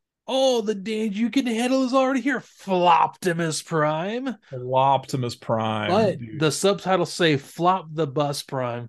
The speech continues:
Speaker 2: Right, I saw, yeah, I ca-, I caught
Speaker 1: Dude,
Speaker 2: that, I caught that.
Speaker 1: the
Speaker 2: Hey,
Speaker 1: subtitles
Speaker 2: so,
Speaker 1: are
Speaker 2: colonium crystals are the most rare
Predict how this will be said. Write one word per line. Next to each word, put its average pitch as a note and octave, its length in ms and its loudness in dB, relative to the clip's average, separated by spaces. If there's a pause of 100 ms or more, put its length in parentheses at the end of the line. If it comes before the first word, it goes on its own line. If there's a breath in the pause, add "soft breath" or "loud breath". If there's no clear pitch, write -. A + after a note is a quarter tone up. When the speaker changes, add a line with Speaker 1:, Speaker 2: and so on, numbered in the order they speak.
Speaker 2:
Right, A2+ 300 0
I A#2+ 60 0
saw, C#3 200 0
yeah, A#2+ 200 0
I G#2+ 40 -2
ca-, - 120 -10
I A#2+ 80 -2
caught D3+ 180 2
Speaker 1:
Dude, D3 160 4
Speaker 2:
that, - 140 -8
I - 120 -12
caught - 240 -10
that. - 140 -6
Speaker 1:
the E3+ 100 -2
Speaker 2:
Hey, D3 180 -14
Speaker 1:
subtitles G3 520 0
Speaker 2:
so, B2+ 60 -4
Speaker 1:
are - 800 -14 (200)
Speaker 2:
colonium C#4+ 360 2
crystals A3+ 360 2
are D3+ 460 2 (920)
the C#3 80 2
most D3 760 0
rare C3 920 2